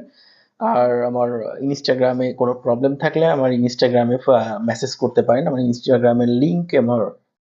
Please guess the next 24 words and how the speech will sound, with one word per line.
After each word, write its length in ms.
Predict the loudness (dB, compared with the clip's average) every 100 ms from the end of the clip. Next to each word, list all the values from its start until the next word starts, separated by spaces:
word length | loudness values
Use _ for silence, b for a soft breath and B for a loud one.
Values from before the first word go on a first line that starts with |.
| _ _ 0
আহ, 420 | 2 2 2 -4
প্রোফাইলে, 580 | -4 -4 0 2 2 0
Facebook 280 | -2 -4
প্রোফাইলে 460 | -2 -2 2 2 2
দেওয়া 220 | 2 2
আছে, 260 | 2 0 -4
সেই 140 | -4
সাথে 180 | -6 -2
আমার 480 | -2 -2 -2 -4 -8 _ _ _ _ _
YouTube 600 | -6 -4 -4 0 0 0
প্রোফাইলেও 500 | 0 2 4 4 4
দেওয়া 240 | 4 4 2
আছে। 260 | 0 -2
সেখান 300 | -2 -2 -2
থেকে 200 | -2 -2
সরাসরি 460 | -2 -2 -2 -2 -2
যুক্ত 300 | -2 -6 0
হয়ে 200 | 2 4
আমাকে 580 | 2 0 -2 -2 -4 -12 -18 _ -20 -8
মেসেজ 340 | -4 0 -2
করতে 280 | 2 0 2
পারেন। 340 | 2 0 0 -6 _ _ _ _ _ _ _ _ -2
আহ, 520 | 0 0 0 0 -2
আমরা 200 | -2 0